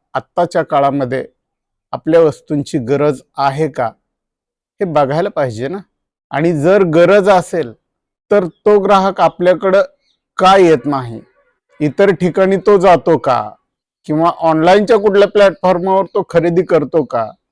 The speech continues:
याची थोडीशी चाचपणी आपण करायला हवी. तसंच काही गोष्टी आपल्या स्वतःच्याही चुकतात, कुठल्या, आपल्या सहज ती गोष्ट सुद्धा लक्षात येत नाही, पण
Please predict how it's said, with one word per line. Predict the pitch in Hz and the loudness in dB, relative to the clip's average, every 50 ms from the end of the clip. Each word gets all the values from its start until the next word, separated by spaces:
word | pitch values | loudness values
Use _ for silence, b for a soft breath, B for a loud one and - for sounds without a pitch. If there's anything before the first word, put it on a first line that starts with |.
| _ _ _ _ _ - | _ _ _ _ _ -6
याची | 143 143 - - - 214 233 | -6 -6 -6 -6 -8 -8 -8
थोडीशी | 208 - - 196 190 175 196 - - 233 | -8 -4 -4 -2 -2 -2 -4 -6 -6 -10
चाचपणी | 208 - - 175 151 - - 175 143 - 180 175 | -10 -4 -2 -4 -2 -2 -4 -6 -6 -6 -8 -6
आपण | 165 - - - - 98 | -6 -8 -8 -10 -14 -12
करायला | 98 - - 110 117 117 117 117 | -8 -6 -6 -4 -4 -6 -6 -8
हवी. | 107 110 107 98 104 - _ _ _ _ _ _ _ _ _ _ - 196 | -10 -12 -14 -16 -16 -20 _ _ _ _ _ _ _ _ _ _ -2 0
तसंच | 202 175 - 220 226 220 - - _ _ _ _ _ _ _ _ _ _ _ - | 0 2 2 2 2 0 -2 -8 _ _ _ _ _ _ _ _ _ _ _ 0
काही | - 180 202 240 | 2 2 4 4
गोष्टी | 220 254 247 - - - 269 | 4 2 2 2 2 2 2
आपल्या | 240 214 - 240 240 | 2 2 0 -2 -2
स्वतःच्याही | - - - 202 165 - 226 208 - - 226 233 | -2 0 0 0 0 0 0 0 2 4 2 2
चुकतात, | 226 - - 196 151 - _ - 143 120 - _ _ _ _ _ _ _ _ _ _ _ _ _ _ _ _ - | 2 0 -2 -2 -2 -2 _ -2 -2 -2 -4 _ _ _ _ _ _ _ _ _ _ _ _ _ _ _ _ -4
कुठल्या, | 208 196 - - 220 214 190 160 131 _ _ _ _ _ _ _ _ _ _ _ _ - | -4 -4 -2 0 2 2 2 2 0 _ _ _ _ _ _ _ _ _ _ _ _ -6
आपल्या | - 160 - - 214 233 240 | -6 -4 -2 0 0 0 0
सहज | 233 - - - 190 175 170 208 277 349 - - - _ _ _ _ _ _ - | 0 -4 -8 -2 0 2 4 4 2 0 -2 -10 -20 _ _ _ _ _ _ -6
ती | 214 | -4
गोष्ट | 208 175 165 180 208 220 - - - 254 | -2 0 2 4 4 2 2 -2 -6 -6
सुद्धा | - - 220 175 196 233 | -4 -4 -4 0 2 4
लक्षात | 226 214 202 - - 208 196 156 | 4 4 2 2 0 -2 0 2
येत | 185 180 175 - | 2 0 0 0
नाही, | 175 165 151 143 135 120 104 _ _ _ _ _ _ _ _ _ _ _ _ - | -2 -4 -4 -4 -6 -10 -12 _ _ _ _ _ _ _ _ _ _ _ _ 0
पण | 202 233 254 | 2 2 2